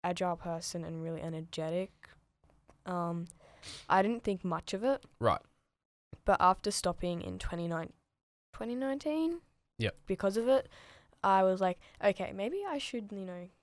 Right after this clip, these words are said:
Speaker 1: give myself a break and see where my, where these injuries take me." Cross country,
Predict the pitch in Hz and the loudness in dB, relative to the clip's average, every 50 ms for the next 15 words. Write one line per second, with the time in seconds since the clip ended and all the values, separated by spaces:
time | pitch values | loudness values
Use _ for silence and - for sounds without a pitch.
0 | _ _ 240 - 370 403 427 392 370 - - 320 277 240 190 - 175 170 170 175 | _ _ -8 -4 -2 -2 0 -2 -2 -2 0 0 2 2 2 2 2 2 2 2
1 | 208 269 - _ - - - - - _ _ _ _ _ _ _ _ _ - 190 | 2 0 -4 _ -16 -20 -20 -20 -20 _ _ _ _ _ _ _ _ _ -8 -6
2 | 185 - - 180 175 170 170 170 170 170 165 156 160 170 175 - - - - 175 | -6 -6 -6 -6 -4 -4 -4 -4 -4 -4 -4 -4 -6 -10 -14 -16 -20 -16 -10 -8
3 | 165 156 160 151 - - 175 175 165 156 151 - - - - 185 - - 170 156 | -6 -6 -6 -6 -8 -8 -8 -8 -8 -8 -10 -10 -6 -4 -4 -4 -4 -4 -8 -10
4 | - 190 - - - - - - - - - - - - - - - - _ _ | -10 -12 -16 -20 -20 -20 -20 -20 -20 -20 -20 -20 -20 -20 -20 -20 -20 -20 _ _
5 | _ _ _ _ _ _ _ _ _ - - 233 220 - - 202 196 196 - - | _ _ _ _ _ _ _ _ _ -6 -2 -2 -2 0 0 0 0 0 0 0
6 | 202 196 196 202 | 0 2 0 -2